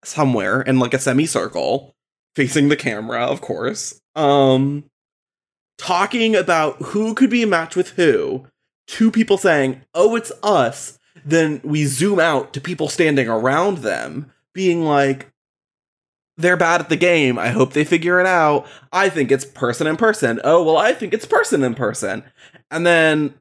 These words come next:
we get an interaction, and then we start over, and then we have the six sitting in a circle again.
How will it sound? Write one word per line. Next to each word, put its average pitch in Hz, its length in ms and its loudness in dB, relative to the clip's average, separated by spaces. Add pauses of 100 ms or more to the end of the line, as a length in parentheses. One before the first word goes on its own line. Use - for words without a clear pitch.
(140)
we 147 220 -4
get 190 320 2
an 175 140 0
interaction, 139 1080 2 (720)
and 160 140 0
then 170 160 2
we 180 120 2
start 165 320 0
over, 135 460 -2
and 147 80 0
then 165 100 4
we 156 100 4
have 147 200 -2
the 151 80 0
six - 280 -2
sitting 151 220 0
in 143 80 2
a 139 60 0
circle 131 360 0
again. 98 360 -10